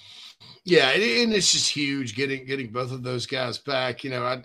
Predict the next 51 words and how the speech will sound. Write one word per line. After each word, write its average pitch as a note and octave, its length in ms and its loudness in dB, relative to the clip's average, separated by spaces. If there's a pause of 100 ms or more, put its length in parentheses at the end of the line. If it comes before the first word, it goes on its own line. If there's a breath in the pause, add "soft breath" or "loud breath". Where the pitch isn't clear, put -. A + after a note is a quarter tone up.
I've B2+ 320 -4
always C3+ 300 -2
thought B2+ 300 -4
Juice B2 380 -6
was A#2 140 -2
special, A#2+ 640 -2
and, G#2+ 120 -12
um, G#2+ 520 -14
he B2 140 -8
proved E3 300 8
me D#3+ 100 2
right, E3 420 8 (320)
you C3+ 180 -6
know, B2+ 180 -4
especially C#3 460 0
there C#3 160 2
towards C#3 280 0
the B2+ 160 -2 (260)
end. E3 160 0
I C#3 40 0
mean, D#3+ 120 0
there G3 120 4
were F#3 60 4
some D#3 220 2
le-, C3+ 240 -2
there E3+ 120 2
were F3 80 0
some C3 180 -2
moments C3+ 420 -4
where B2+ 120 -10
you B2 180 -6
go, A#2+ 160 -4
"Yeah, D#3 360 0
that - 120 -10
guy's B2 300 -4
really B2 240 -4
good." C3 420 -6
But, A#2+ 240 -10
uh, B2+ 200 -4 (600 loud breath)
yeah, F#3+ 360 6
and, F3 760 -4
and F3+ 100 2
then F3+ 120 8
Spencer D#3 380 2
Rattler, C#3 440 -2
you C3+ 100 -4
know, A#2+ 160 -6
played C#3 400 -4
really D3 260 0
good B2 220 -6
ball. C3 460 0